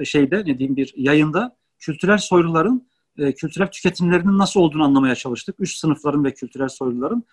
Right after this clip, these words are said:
Yani orada inanılmaz bir çeşitlilik vardı. E, o kültürel tüketimin çok, yani değişken bir ritmi vardı. Dolayısıyla bu güçlü yönleri de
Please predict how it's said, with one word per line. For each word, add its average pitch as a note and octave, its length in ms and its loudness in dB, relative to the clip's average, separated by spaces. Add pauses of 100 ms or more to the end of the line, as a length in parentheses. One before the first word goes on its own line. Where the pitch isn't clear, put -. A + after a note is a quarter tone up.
(200)
Yani E3 180 0
orada E3+ 200 2
inanılmaz F3+ 420 0
bir D#3+ 40 -16
çeşitlilik D#3 560 -2
vardı. C3 360 0 (420)
E, C3+ 140 -2
o D#3+ 140 -6
kültürel F3 340 0
tüketimin F#3 520 0
çok, F#3 320 -6 (140)
yani C3+ 340 -8 (240)
değişken F#3 440 4
bir E3+ 120 4
ritmi E3 300 0
vardı. C3+ 380 0 (560)
Dolayısıyla F3 500 2
bu F#3 160 -4
güçlü F3+ 260 2
yönleri E3+ 380 6
de A#2+ 200 -4